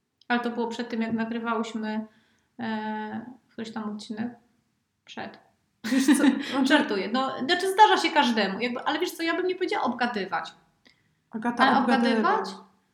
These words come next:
Speaker 2: No,
Speaker 1: Ale wiesz co?
Speaker 2: komentarz, ale się roztyła, nie jest, proszę, przepraszam,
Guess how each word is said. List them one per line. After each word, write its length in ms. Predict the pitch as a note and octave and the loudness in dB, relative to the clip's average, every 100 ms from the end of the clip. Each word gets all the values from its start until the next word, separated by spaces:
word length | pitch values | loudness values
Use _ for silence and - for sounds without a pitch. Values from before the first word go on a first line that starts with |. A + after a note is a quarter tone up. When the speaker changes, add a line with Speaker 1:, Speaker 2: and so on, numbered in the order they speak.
| _ _ _ | _ _ _
Speaker 2:
No, 100 | B3 | 4
Speaker 1:
Ale 120 | C#4 E4+ | 4 6
wiesz 100 | F4+ | 6
co? 60 | C#4 | 8
Speaker 2:
komentarz, 400 | C4+ - D#4 - | 10 10 8 4
ale 220 | C4 B3+ | 2 0
się 140 | C4 | 0
roztyła, 500 | B3+ A#3+ - B3 A#3+ | 0 -2 0 2 2
nie 280 | C#4+ F4+ D#4+ | 2 2 4
jest, 200 | B3+ - | 2 0
proszę, 200 | B3 B3 | -4 -6
przepraszam, 480 | G#3+ A3 G#3+ A3 | -2 -2 0 -2